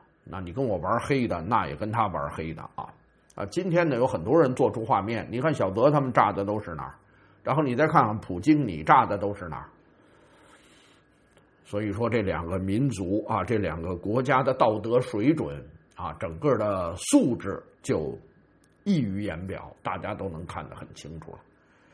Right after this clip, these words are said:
那面对这么一种情况，欧盟的外交和安全的，就算是欧盟的外交部长吧，卡拉斯做了一个表示，为了回应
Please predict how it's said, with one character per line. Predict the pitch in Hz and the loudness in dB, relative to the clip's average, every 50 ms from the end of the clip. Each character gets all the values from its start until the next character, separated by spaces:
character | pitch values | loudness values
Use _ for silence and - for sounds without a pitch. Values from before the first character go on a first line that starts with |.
| _ _ _ _ _ _ _ _ _ _ _ _ - | _ _ _ _ _ _ _ _ _ _ _ _ 4
那 | 175 170 165 160 165 | 8 8 10 10 8
面 | 170 185 185 170 | 6 6 4 6
对 | 160 180 175 | 8 6 8
这 | 156 202 | 8 8
么 | 180 160 156 | 6 8 6
一 | 151 143 | 6 6
种 | 120 113 117 | 4 0 -2
情 | 104 - 120 139 147 | -2 -2 -2 -2 2
况， | 135 156 147 135 131 123 | 6 6 8 8 6 6
欧 | - - 185 185 180 | 6 8 8 8 8
盟 | 165 147 135 131 156 180 | 6 4 4 4 6 6
的 | 175 147 - - 143 | 6 6 6 4 4
外 | 147 156 147 135 | 4 4 6 6
交 | 127 117 139 160 160 151 | 2 4 6 6 6 8
和 | 135 135 143 147 | 6 6 4 4
安 | 147 - 160 156 156 151 | 6 4 4 4 4 2
全 | 143 - 117 120 139 143 | 2 0 0 2 4 6
的， | 143 135 123 113 107 95 - - _ _ _ _ _ _ _ _ | 6 8 6 6 2 -2 -8 -18 _ _ _ _ _ _ _ _
就 | - 110 110 | -6 -6 -6
算 | - - 147 127 110 | 0 0 0 0 2
是 | 101 | 0
欧 | 120 - 151 151 147 | 2 4 4 4 4
盟 | 139 135 143 | 2 2 4
的 | 151 147 | 4 6
外 | 147 139 117 | 6 4 6
交 | 117 151 160 | 6 6 8
部 | 147 160 | 8 6
长 | 139 110 90 85 80 95 | 4 4 2 0 2 4
吧， | 120 131 113 - - | 4 4 4 2 -2
卡 | - - 101 | -4 -2 0
拉 | 110 120 139 | 2 2 2
斯 | 143 - 165 170 180 180 - - | 2 4 4 4 4 4 0 0
做 | - 123 113 | 2 2 2
了 | 107 104 | 4 2
一 | 110 | 0
个 | 110 113 104 | 0 0 0
表 | - 82 67 65 65 | 0 -2 -4 -4 -6
示， | 92 - 107 101 - - - - - - - - - - - | -6 -6 -6 -6 -6 -8 -16 -20 -20 -20 -20 -20 -20 -20 -6
为 | _ 156 170 | _ 10 10
了 | 160 151 135 | 12 12 10
回 | - - 143 139 156 | 8 8 6 6 8
应 | 196 220 208 156 - 98 104 104 | 8 8 6 6 4 -4 -12 -16